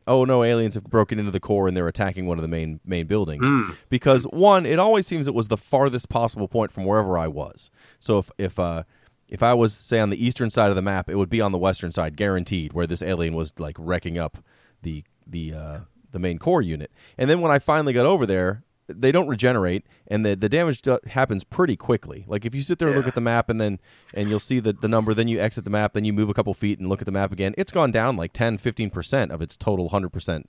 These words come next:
Speaker 1: of health. So again, it's, it's difficult because you've gotta basically be ready.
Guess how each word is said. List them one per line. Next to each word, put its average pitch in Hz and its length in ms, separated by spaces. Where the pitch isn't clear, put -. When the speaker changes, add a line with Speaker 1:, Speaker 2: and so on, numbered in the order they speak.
Speaker 1:
of - 60
health. 95 360
So 123 280
again, 123 280
it's, 90 280
it's - 180
difficult 147 520
because 113 260
you've 101 120
gotta 117 220
basically 107 580
be 98 160
ready. 92 440